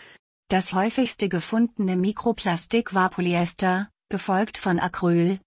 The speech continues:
Nylon und Polypropylen. Es handelte sich dabei fast immer um Fasern. Die Forschenden vermuten daher,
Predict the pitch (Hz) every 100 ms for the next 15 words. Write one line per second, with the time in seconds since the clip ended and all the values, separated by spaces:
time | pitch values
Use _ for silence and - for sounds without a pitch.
0 | _ 214 196 208 202 190 190 175 170 -
1 | 196 202 - 208 - 156 156 156 156 156
2 | 156 _ _ _ - 208 - 208 247 240
3 | 196 175 175 - 190 196 185 175 165 -
4 | 202 226 - 226 - 180 165 156 151 151
5 | 151 - _ _ _ 202 202 220 233 -
6 | 240 226 226 208 185 170 175 170 160 156
7 | 165 170 175 170 180